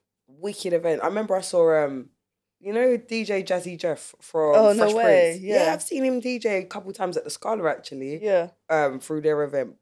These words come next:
Speaker 1: Wicked. So, like, I, I'm used to going to events that are bumping.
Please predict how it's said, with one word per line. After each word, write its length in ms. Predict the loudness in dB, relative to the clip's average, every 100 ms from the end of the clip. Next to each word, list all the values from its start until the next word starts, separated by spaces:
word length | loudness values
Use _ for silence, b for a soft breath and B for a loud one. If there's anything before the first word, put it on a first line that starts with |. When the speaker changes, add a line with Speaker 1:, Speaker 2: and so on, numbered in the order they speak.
| _
Speaker 1:
Wicked. 920 | -6 -4 -4 -4 2 4 4 2 -4 b b _
So, 180 | -6
like, 260 | -4 -4 -6 -8
I, 520 | -6 -4 -2 -2 -6 _ -4
I'm 160 | -4
used 220 | -4 -12 -8
to 60 |
going 240 | -2 -2 -2
to 160 | -6
events 360 | -8 -6 -10 -12
that 140 | -12 -6
are 260 | -4 -4 -8 _ _
bumping. 640 | -4 -4 -6 -12 -12 -14